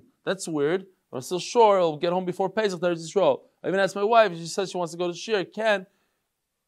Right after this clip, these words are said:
I'm sorry, to Chica-, uh, yeah, to, in Eretz Yisrael. Then he noticed that I'm in Ch-, Chicago, not Israel. Well, that is again weird,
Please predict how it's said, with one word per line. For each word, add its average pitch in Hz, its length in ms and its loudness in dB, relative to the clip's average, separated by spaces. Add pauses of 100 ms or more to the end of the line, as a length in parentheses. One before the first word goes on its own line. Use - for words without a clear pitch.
(380)
I'm 151 100 -6
sorry, 143 440 2 (140)
to 165 100 -4
Chica-, - 680 -10
uh, 156 440 -4
yeah, 151 200 -6 (520)
to, 143 100 -10
in 151 100 -6
Eretz 127 260 -6
Yisrael. 113 160 -12 (260)
Then 202 120 -4
he 277 60 -2
noticed 202 360 2
that 156 100 0
I'm 156 140 -4
in 151 80 -8
Ch-, 147 180 -14
Chicago, 143 480 -4
not 160 220 -2
Israel. 139 360 -6 (280)
Well, 104 100 -10
that 151 160 -2
is 170 140 -6
again 208 240 -4
weird, 135 260 -4